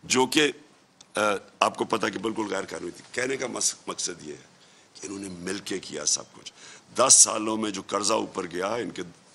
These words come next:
cases, इनके दौर में, इन सब ने मिलके किया।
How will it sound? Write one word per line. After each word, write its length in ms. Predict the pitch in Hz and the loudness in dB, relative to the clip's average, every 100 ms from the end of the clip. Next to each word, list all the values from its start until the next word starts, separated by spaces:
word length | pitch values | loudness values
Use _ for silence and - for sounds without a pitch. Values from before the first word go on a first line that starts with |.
| - | -4
cases, 320 | 90 - 101 | 0 0 0
इनके 200 | 95 98 | -4 -4
दौर 240 | 87 92 | 0 0
में, 140 | 110 135 - - | 0 -6 -10 -6
इन 100 | 107 | -2
सब 240 | 110 123 113 | 2 2 2
ने 80 | |
मिलके 340 | 113 110 - 95 | 0 0 -2 -6
किया। 200 | - | -6